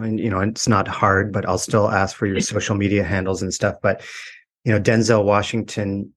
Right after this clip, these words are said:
uh, gave a great commencement speech, and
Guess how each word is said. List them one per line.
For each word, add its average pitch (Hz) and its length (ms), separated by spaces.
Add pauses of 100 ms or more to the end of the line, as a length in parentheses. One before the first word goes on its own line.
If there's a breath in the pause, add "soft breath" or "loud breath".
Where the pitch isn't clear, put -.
(100)
uh, 101 260
gave 104 260
a 101 40
great 98 320
commencement 104 520
speech, 104 540
and 95 260